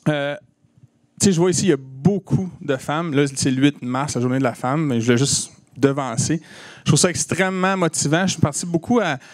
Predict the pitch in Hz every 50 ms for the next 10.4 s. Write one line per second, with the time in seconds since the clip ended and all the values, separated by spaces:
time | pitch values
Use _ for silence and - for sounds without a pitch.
0 | - - - - - - _ - 139 135 139 - - - 190 175 170 147 147 151
1 | 175 170 165 185 - - 156 143 151 180 220 - - - - - - - - _
2 | - - 139 131 131 131 123 - - - 135 139 - 151 143 - 143 143 156 156
3 | - - 175 160 143 131 151 175 - - 151 139 131 127 117 147 160 170 180 160
4 | 151 135 - - 143 - 139 127 127 139 160 180 175 - _ _ - _ _ -
5 | - _ _ - 160 147 - - - - _ _ - 147 147 139 139 147 147 143
6 | 139 156 175 196 220 214 185 165 143 - - - 139 139 135 117 139 131 131 127
7 | 127 127 151 151 175 185 202 196 160 - - 156 143 160 147 175 180 180 175 156
8 | 135 135 131 123 147 170 175 175 156 - - - 165 160 170 175 156 139 - 147
9 | 139 139 131 143 185 - - 147 - - 175 170 170 - 175 151 143 143 151 185
10 | 190 - - - - - _